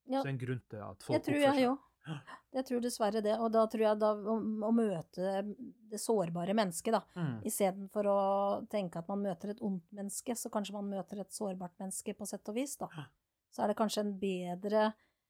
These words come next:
Speaker 1: eh, et bedre møtepunkt da.
Speaker 2: Ja. Jeg kjørte jo da en, en test en gang på, jeg trenger ikke å navngi en gang da, men apropos det med Dale Carnegie og det her med bekreftelse hele tiden.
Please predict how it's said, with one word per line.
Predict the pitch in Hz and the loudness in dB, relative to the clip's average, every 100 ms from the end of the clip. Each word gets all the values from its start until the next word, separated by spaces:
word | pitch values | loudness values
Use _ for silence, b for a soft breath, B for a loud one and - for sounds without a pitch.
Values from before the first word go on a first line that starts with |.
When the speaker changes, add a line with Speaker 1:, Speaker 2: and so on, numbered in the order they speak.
| _ _ | _ _
Speaker 1:
eh, | 214 208 | -6 -4
et | 220 | 2
bedre | 214 202 254 | 4 6 8
møtepunkt | 269 202 - - 349 - | 8 6 0 0 0 -2
da. | - - _ - | -8 -12 _ -12
Speaker 2:
Ja. | 123 - - b b _ - | -12 -12 -18 b b _ -2
Jeg | 170 | 2
kjørte | 190 170 | 4 4
jo | 156 | 4
da | 131 131 | 4 4
en, | 127 | 2
en | 123 127 120 | 0 -4 -2
test | 160 - - | -2 -2 -4
en | 113 | -6
gang | 110 107 | -6 -8
på, | - 110 | -10 -10
jeg | 107 | -8
trenger | 117 | -8
ikke | 110 | -6
å | 123 | -6
navngi | 131 110 | -6 -8
en | 110 | -10
gang | 110 | -10
da, | 110 | -10
men | 113 | -10
apropos | 117 - 127 - 123 | -12 -12 -18 -12 -10
det | 113 | -8
med | 110 107 104 104 104 104 | -6 -6 -6 -6 -6 -6
Dale | 107 120 | -6 -6
Carnegie | - 123 113 107 104 | -4 -6 -6 -8 -8
og | 104 | -6
det | 107 | -6
her | 107 | -6
med | 110 | -6
bekreftelse | 117 - 143 - 107 117 | -6 -2 -4 -4 -8 -6
hele | 113 | -8
tiden. | - 135 110 | -4 -4 -4